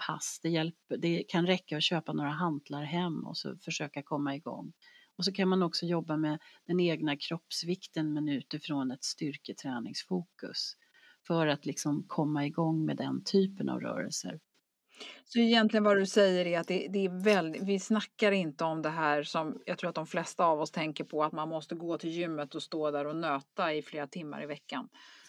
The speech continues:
Speaker 1: Absolut inte, utan det är, det, idag så ligger det väldigt mycket för de här kortare, mera högintensiva passen. Vi hade det också i de här träningsgrupperna, så cyklade de i nio minuter i princip,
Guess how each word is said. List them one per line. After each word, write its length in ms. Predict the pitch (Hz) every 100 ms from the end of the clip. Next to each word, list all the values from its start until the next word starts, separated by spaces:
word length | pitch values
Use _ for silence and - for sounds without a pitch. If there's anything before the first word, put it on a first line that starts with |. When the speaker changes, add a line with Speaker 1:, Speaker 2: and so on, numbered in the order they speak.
| - - _ _ _ _ _ 214
Speaker 1:
Absolut 640 | 220 - 220 208 208 -
inte, 320 | 202 185 208
utan 340 | 196 175 185 185
det 480 | 190 185 175 190
är, 360 | 190 185 - 143
det, 100 | 185
idag 340 | 202 185 190
så 200 | 196 202
ligger 360 | 196 196 196 190
det 80 | 190
väldigt 340 | 190 170 165
mycket 460 | 202 196 - 160 -
för 220 | 156 156
de 180 | 165 175
här 100 | 160
kortare, 580 | - 190 196 - 165 170
mera 280 | 147 151
högintensiva 1040 | 165 180 151 147 156 156 160 - 202 190 185
passen. 580 | - - - - - - - - - -
Vi 80 | 170
hade 340 | 175 185 190
det 180 | 196 180
också 320 | 190 190 -
i 300 | 170 196 214 208
de 160 | 190
här 100 | 160
träningsgrupperna, 1040 | - 170 151 151 143 - 180 190 - 151 160
så 120 | 165
cyklade 580 | - 202 - 190 190 170
de 220 | 151 156
i 40 |
nio 360 | 170 175 151 151
minuter 520 | 156 143 135 - 143
i 100 | 147
princip, 580 | - 156 156 - 139